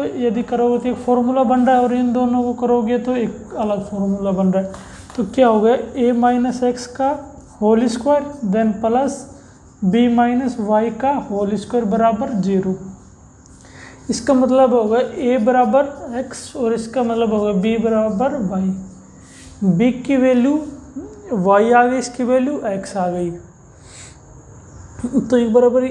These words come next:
यहाँ पे value put करते हैं, एक बार ये टर्म यहाँ पे देख लो कि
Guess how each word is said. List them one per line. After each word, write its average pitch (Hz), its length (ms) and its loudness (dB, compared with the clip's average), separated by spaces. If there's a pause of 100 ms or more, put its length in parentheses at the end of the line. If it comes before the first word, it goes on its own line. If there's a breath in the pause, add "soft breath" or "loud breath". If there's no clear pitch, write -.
(340)
यहाँ 202 320 0
पे 208 180 -2
value 233 300 0
put - 320 -6
करते 196 320 -2
हैं, 185 580 -4
एक 208 120 -2
बार 190 140 0
ये 202 140 0 (180)
टर्म 202 220 -2
यहाँ 180 260 0 (100)
पे 214 80 0
देख 170 240 -2
लो 170 200 -4 (1040 loud breath)
कि 208 100 2